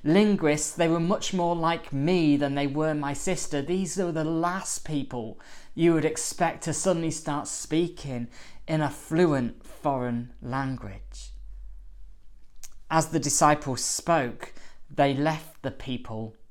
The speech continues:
amazed. I love this image. Ordinary, uncultured fishermen and people from Galilee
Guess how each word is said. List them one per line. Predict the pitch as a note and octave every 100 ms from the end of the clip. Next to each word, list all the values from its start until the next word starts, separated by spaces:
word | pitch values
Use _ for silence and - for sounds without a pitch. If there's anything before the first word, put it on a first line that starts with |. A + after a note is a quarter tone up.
| -
amazed. | C3 A2+ G#2+ G2+ G2+ A2 - - - - - - - - - - - - - - -
I | -
love | B2+ C3 C#3 -
this | - - -
image. | C#3 A2+ G#2 - - - - - - -
Ordinary, | E3 D#3 D#3 C3 A#2+ G#2+ G#2 G#2 G#2 - - - -
uncultured | D#3+ D#3+ D3+ - E3 D3+ - - A#2+ G#2
fishermen | - - - E3+ - C#3+ A#2+ G#2+ G#2+ G#2
and | G2+ G2+
people | - F#3 F#3+ D#3+
from | D#3 C#3 B2 A#2+
Galilee | D3+ C3+ A#2 A2 G#2 G#2